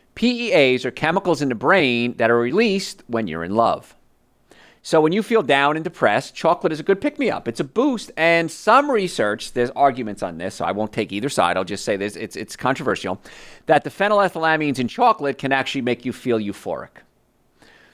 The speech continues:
So it's just a thought. You know, why, why doesn't coffee do the same thing chocolate does if it's caffeine? So I kinda tend to believe that the P E As are doing something in your body. So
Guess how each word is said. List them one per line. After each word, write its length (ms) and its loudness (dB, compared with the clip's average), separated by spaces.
So 720 2
it's 160 -6
just 200 -2
a 40 -8
thought. 360 2
You 60 -8
know, 40 -4
why, 180 4
why 160 2
doesn't 160 -8
coffee 280 0
do 120 -2
the 80 -4
same 160 -4
thing 120 -6
chocolate 280 -2
does 160 -8
if 40 -12
it's 120 -12
caffeine? 480 -2
So 200 -2
I 160 2
kinda 300 -2
tend 220 -4
to 40 -8
believe 280 0
that 120 2
the 80 -8
P 300 -2
E 100 4
As 80 -2
are 60 -6
doing 240 -2
something 320 -6
in 80 -8
your 80 -8
body. 280 2
So 460 0